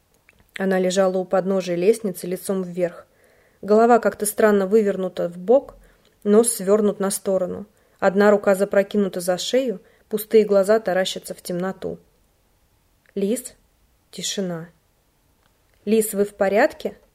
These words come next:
Глупый вопрос. И вообще, почему меня это заботило? Я скажу, почему. Я хотел, чтобы она была живой,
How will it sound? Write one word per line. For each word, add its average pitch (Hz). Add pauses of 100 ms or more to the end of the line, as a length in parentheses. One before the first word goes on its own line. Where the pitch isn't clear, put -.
(160)
Глупый 269
вопрос. 190 (240)
И 214
вообще, 240
почему 214
меня 269
это 254
заботило? 226 (480)
Я 269
скажу, 302
почему. 202 (500)
Я 214
хотел, 240
чтобы 214
она 214
была 214
живой, 214